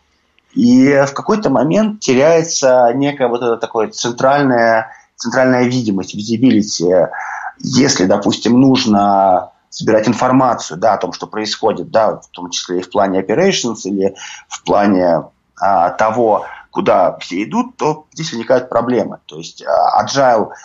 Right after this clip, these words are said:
помимо того, что, да, делает всё независимо, мы можем быстрее драйвить фичи, а, но, с другой стороны, мы начинаем в какой-то момент терять, а, вот этот, вот это вот, а, визибилити, а, насчёт того, что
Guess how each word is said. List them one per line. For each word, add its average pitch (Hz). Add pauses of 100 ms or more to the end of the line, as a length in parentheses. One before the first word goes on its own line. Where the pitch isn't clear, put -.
помимо 120
того, 110
что, -
да, 110
делает 98
всё -
независимо, 117
мы 104
можем 104
быстрее 107 (320)
драйвить -
фичи, 185 (380)
а, 90
но, 123
с 120
другой 165
стороны, 127
мы 156
начинаем 131
в -
какой-то -
момент 117
терять, 113
а, 98
вот 95
этот, 101 (340)
вот -
это 107
вот, 104
а, 95 (100)
визибилити, 123 (440)
а, 87 (680)
насчёт 107
того, 131
что 127